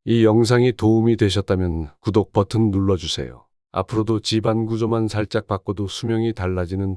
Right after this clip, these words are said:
풍수 건강 정보 계속 알려드릴 예정입니다. 다음 영상에서는 노인의 집중력과 기력이 살아나는 서재 풍수의 비밀을 전해드리겠습니다.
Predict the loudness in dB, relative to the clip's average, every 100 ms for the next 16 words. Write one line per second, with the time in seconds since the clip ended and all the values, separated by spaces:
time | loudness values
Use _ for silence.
0 | -8 -4 -4 -4 -4 -2 -2 0 -2 -2
1 | -6 -8 -12 _ _ -2 -2 -4 -2 -2
2 | 0 -2 -2 -2 -2 -4 0 -2 -2 -4
3 | -10 -18 -20 _ _ _ 0 0 0 0
4 | 0 0 0 0 0 -2 -2 -2 0 0
5 | -2 -4 -8 -4 -2 -2 -2 -2 -4 -4
6 | -4 -2 -2 -4 -4 -2 -4 -4 -6 -8
7 | -6 -6 -6 -6 -6 -4 -4 -4 -4 -2
8 | 0 -2 -4 -6 -4 -4 -6 -12 -14 -16
9 | -20 -20 -20 _